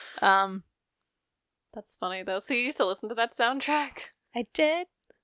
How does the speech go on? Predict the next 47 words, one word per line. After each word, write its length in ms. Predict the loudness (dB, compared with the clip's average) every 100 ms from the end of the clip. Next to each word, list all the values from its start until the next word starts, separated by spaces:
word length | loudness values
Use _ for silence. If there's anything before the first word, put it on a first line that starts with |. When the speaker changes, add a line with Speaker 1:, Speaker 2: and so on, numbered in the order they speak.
| _
Speaker 2:
Oh, 300 | -18 -16 -10
man. 220 | -6 -6
Do 80 | -6
you 60 | -4
think 180 | -4 -4
you 100 | -4
still 200 | -2 2
have 260 | 4 4
it, 160 | 2 2
like, 160 | 0
on 180 | -2 -4
C 160 | -4 -4
D 220 | -4 -4
or 100 | -6
something? 560 | -8 -8 -10 -12 -18 -20 _ -10
Speaker 1:
<sighs> 220 | -10 -4
You 120 | 0
know 160 | 4 4
what? 400 | 6 8 8 4 _ _ _ _ _ _ _ -10
Nope. 600 | -6 -2 4 6 6 4 _ _ _ -18 -18 _ _
But 260 | 6 8 8
I 80 | 4
probably 460 | 2 4 8 10 8
ha-, 280 | 4 4 4 4
I 120 | 4
think 220 | 2 0
I 80 | 0
still 240 | 4 4
have 180 | 6 6
a 60 | 8
Walk 220 | 6 6
to 120 | 4 -2
Remember 360 | 2 4 4
soundtrack, 580 | 4 2 2 4 6 6 0 _
just 200 | -8 -2
not 160 | 2 2
a 20 |
Speaker 2:
Mm. 40 |
Speaker 1:
How 100 | -2
to 100 | -10 -12 -14
Deal 140 | -12
one. 240 | -8 -10 -12 _ _ _ _
Speaker 2:
Gotcha. 320 | -2 -2 -4
Which 160 | -4 -4
one 140 | -4
slaps 280 | 2 2 2
harder? 440 | -4 -4 -4 -6